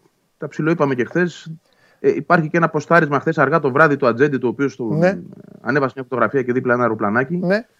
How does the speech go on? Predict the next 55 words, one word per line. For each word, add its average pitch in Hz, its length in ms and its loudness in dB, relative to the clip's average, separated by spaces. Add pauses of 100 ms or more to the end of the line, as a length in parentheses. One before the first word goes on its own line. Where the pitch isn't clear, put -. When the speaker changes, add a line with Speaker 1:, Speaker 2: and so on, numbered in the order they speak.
(240)
Speaker 1:
Και 143 120 -2
μάλιστα 156 380 4
υπήρχε 151 220 -2
ένα 151 120 2
σχόλιο 156 300 2
από 135 140 0
τον 135 80 0
δημοσιογράφο 135 560 0
που 123 120 -10
το 123 100 -2
έκανε 120 300 2
repost, 110 300 0
Speaker 2:
Ναι. 175 180 4
Speaker 1:
ο - 40 -10
οποίος 110 340 -6
έλεγε 113 260 0
μήπως 127 320 -2
πηγαίνει 117 300 -2
στην 110 200 -6
αεκ 107 340 2
για 107 140 0
ιατρικά. 107 600 0 (1500)
Δεν 185 160 8
ξέρουμε 139 340 6
κάτι 110 220 2
τέτοιο 104 200 -2
αυτή 104 140 -8
τη - 60 -12
στιγμή, 156 380 -4
αλλά 185 240 2
και 170 120 -2
μόνο 214 260 2
που 180 120 -2
το 170 120 -2
θέμα 175 220 0
έχει 151 100 -2
φτάσει 147 300 0
εκεί 131 200 -2
και 135 100 -4
συζητιέται 123 500 -4
με 127 60 0
αυτόν 123 180 -2
τον 120 120 0
τρόπο 120 200 -2
στην 107 140 -6
Αμερική, 101 500 -2
έτσι - 200 -12
Speaker 2:
Ναι. 175 60 -8
Speaker 1:
πλέον, 175 200 -4
καταλαβαίνουμε 165 560 0
ότι 185 440 -4 (200)
αυτή 170 340 -6
είναι 98 140 -2
η, 85 300 -4
Speaker 2:
Ωραία. 165 340 6